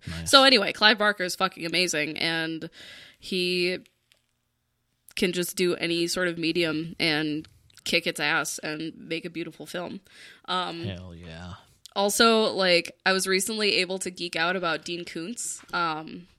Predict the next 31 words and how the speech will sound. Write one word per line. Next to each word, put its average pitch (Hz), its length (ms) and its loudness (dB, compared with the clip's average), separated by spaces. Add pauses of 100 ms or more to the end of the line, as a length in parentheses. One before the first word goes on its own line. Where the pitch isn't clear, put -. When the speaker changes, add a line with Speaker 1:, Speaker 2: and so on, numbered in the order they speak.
(420)
Speaker 1:
Dean 202 340 -2
Koontz? 143 420 0
Speaker 2:
Yeah. 135 280 4
Speaker 1:
I 160 40 0
was 117 220 -2
not 120 280 0
expecting 101 600 -2
that 98 280 -6
from 76 180 -14
you. 78 220 -10 (160)
Speaker 2:
I 277 140 4
know. 302 260 4
A 233 80 6
lot 247 220 10
of 285 80 4
people, 277 200 2
like, 240 160 6
okay, 202 220 -4 (140)
I 202 100 2
got 254 120 6
into 247 140 0
a 180 60 -4
fight 190 200 -2
with 143 100 -4
somebody 170 220 -4
one 165 180 -8
time 151 220 -4
because 156 260 -6
he 175 100 -6
was 170 160 -8
like, 156 300 -4